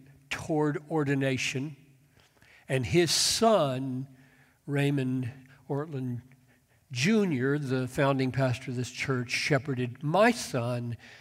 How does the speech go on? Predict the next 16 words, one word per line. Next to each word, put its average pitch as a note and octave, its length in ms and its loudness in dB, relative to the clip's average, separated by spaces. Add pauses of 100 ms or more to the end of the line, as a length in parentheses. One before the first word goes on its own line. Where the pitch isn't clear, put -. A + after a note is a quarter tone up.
(200)
toward B2 580 -2 (440)
the C#3 100 -6
gospel B2 440 -6
ministry. B2+ 600 -8
That's D#3 340 0
an B2+ 100 -2
unusual C3+ 720 -2
and A#2 160 -4
sweet C#3 560 -4
and A#2+ 200 -6
precious - 580 -8 (1300)
providence, D#3+ 800 4
and C3 180 0
I B2 160 0
thanked, C#3+ 560 -2
uh, B2 200 -4